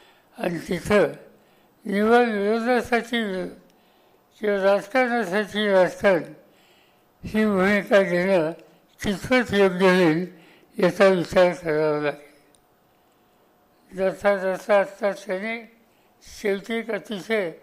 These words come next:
महत्त्वाचा मुद्दा मांडला आणि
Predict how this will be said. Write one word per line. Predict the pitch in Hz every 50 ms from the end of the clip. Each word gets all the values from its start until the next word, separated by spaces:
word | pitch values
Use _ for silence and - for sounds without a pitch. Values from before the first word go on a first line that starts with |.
| _ _ _ _ _ _ _ _ _ _ _ _ _ _ _ _ _ _ _ _ _ _
महत्त्वाचा | 214 185 180 190 220 214 - 240 220 196 - 214 202
मुद्दा | 190 180 180 170 156 147 165 170
मांडला | 160 147 131 - - - _ _ _ _ _ _ _ _ _ _ _ _ _ _ _ _ _ _ _ _ _ _ _ _ _ _ -
आणि | 240 - 190 170